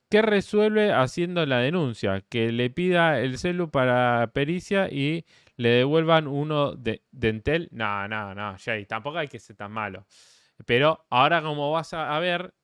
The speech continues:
creo que está bien plantear la denuncia. ¿Para qué? Para que se investigue el caso. ¿Puede ser que no se investigue? Sí.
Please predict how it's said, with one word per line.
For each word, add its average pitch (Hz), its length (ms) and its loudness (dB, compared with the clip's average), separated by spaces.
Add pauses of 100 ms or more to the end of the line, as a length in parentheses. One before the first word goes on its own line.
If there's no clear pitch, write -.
(140)
creo 151 180 -4
que 135 80 -12
está 147 220 -4
bien 175 260 -4
plantear 131 400 -6
la 139 140 -6
denuncia. 165 560 -8 (240)
¿Para 123 220 0
qué? 113 240 -2
Para 120 240 -8
que 135 140 -12
se - 140 -12
investigue 190 420 0
el 160 80 2
caso. 113 400 2
¿Puede 240 200 -2
ser 214 120 -4
que 202 120 -4
no 180 80 -4
se - 100 -6
investigue? 160 500 -4
Sí. 113 360 -4